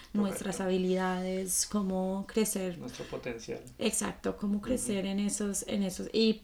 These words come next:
Speaker 1: y de uno les digo que no somos perfectos,
Speaker 2: No, para
Speaker 1: absolutamente
Speaker 2: nada.
Speaker 1: para nada somos perfectos, y por eso creo que es más importante tener esas conversaciones, porque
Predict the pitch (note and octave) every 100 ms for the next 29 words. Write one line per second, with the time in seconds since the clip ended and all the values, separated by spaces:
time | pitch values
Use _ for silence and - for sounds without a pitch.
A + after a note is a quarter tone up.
0 | - A3 G#3+ G#3+ G3+ A3 B3+ F3+ F3+ F#3+
1 | G#3 G3 F3+ F3 - F3+ - E3 - F3+
2 | - - F#3 G3 F#3 F3+ F#3+ G3 G3+ F#3+
3 | F#3+ G3 F#3+ F3+ F3+ F3 E3+ F#3 F3+ G3
4 | - G#3+ - A#3+ B3+ - A3 F#3+ G#3+ A#3
5 | A#3+ A#3 A#3 G#3 G3+ G3+ G#3 G#3 - F#3+
6 | F3 F#3 F3+ - - - A#3 G3+ F#3+ G#3
7 | G3+ G#3+ F#3+ G3 F#3 - G3 F#3 G3 F#3
8 | - F3+ F3